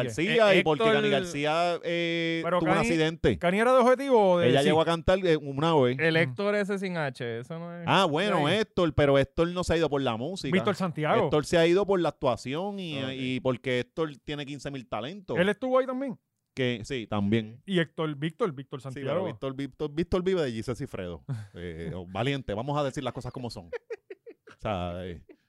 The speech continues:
Speaker 1: se-, sea serio.
Speaker 3: Coño, pero, te, pero la realidad es que tú veías esos programas y había talento. O sea, habían
Speaker 1: Que
Speaker 3: personas
Speaker 1: sí,
Speaker 3: que tú decías
Speaker 1: lo que pasa es que aquel tiempo
Speaker 2: Sí, que tú te
Speaker 1: estaban
Speaker 2: quedas, ¿dónde está esta gente ahora?
Speaker 3: Sí.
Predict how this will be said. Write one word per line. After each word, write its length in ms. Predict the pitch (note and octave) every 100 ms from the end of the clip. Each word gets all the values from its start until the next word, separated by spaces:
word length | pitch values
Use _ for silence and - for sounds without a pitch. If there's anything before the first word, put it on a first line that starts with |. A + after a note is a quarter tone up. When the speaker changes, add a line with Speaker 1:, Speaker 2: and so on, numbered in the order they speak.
| - _ -
Speaker 1:
se-, 240 | A2 C3+
sea 200 | - F3
serio. 400 | - C3 B2 F#2+ - _ _
Speaker 3:
Coño, 260 | G3+ B3+
pero, 220 | A3 G#3 G3
te, 140 | G#3 -
pero 180 | G3+
la 120 | G3+ F#3+
realidad 360 | G3+ G3+ F3
es 60 | F3
que 100 | B3+
tú 100 | B3
veías 120 | B3
esos 100 | A#3
programas 300 | A3+ A#3+ G#3
y 40 | A3+
había 200 | E3+ D#3+
talento. 420 | D3+ C3 C3 A2+
O 60 | - -
sea, 240 | F#3+ F#3
habían 180 | E3 E3
Speaker 1:
Que 60 | B2+
Speaker 3:
personas 300 | G3 D#3 -
Speaker 1:
sí, 60 |
Speaker 3:
que 80 | C#3+
tú 60 | F3
decías 240 | G3 G#3+
Speaker 1:
lo 120 | A3 G3
que 100 | F3+
pasa 200 | D3+ F3
es 40 |
que 60 | G3
aquel 260 | G#3 G3
tiempo 160 | G3+ G#3
Speaker 2:
Sí, 60 | G3+
que 60 |
tú 60 | F#3
te 60 | G3+
Speaker 1:
estaban 60 |
Speaker 2:
quedas, 200 | G#3 G#3
¿dónde 200 | F3 F3 B3
está 220 | - C#4
esta 260 | C#4 A#3+
gente 220 | G#3 F3 F#3
ahora? 240 | F3 E3
Speaker 3:
Sí. 180 | D3+ B2